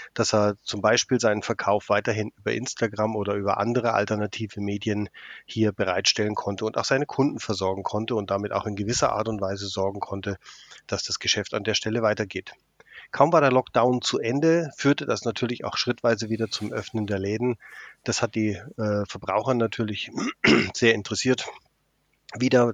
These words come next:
di-, direkt im Laden oder direkt im Handel einzukaufen, wieder auf die Beratung zurückzugehen.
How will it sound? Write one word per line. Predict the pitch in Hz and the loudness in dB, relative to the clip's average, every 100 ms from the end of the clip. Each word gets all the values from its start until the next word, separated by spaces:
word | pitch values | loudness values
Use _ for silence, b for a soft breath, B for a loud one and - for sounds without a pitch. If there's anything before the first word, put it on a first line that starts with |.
| - | -2
di-, | - | -10
direkt | 127 113 139 147 123 | -2 4 4 4 0
im | 110 | 2
Laden | 107 104 113 123 113 | 4 4 4 2 -2
oder | 98 98 | -2 -2
direkt | - 131 135 - | 2 2 2 -2
im | 98 | -2
Handel | 120 131 | 0 0
einzukaufen, | - 113 - 110 104 104 113 104 | -2 -4 -4 -4 0 0 -2 -4
wieder | 113 120 117 | 0 2 2
auf | 104 | -2
die | 113 | -4
Beratung | 107 101 110 135 117 | -2 0 0 0 -4
zurückzugehen. | - 110 107 - 101 110 | -4 -4 -6 -8 -2 -2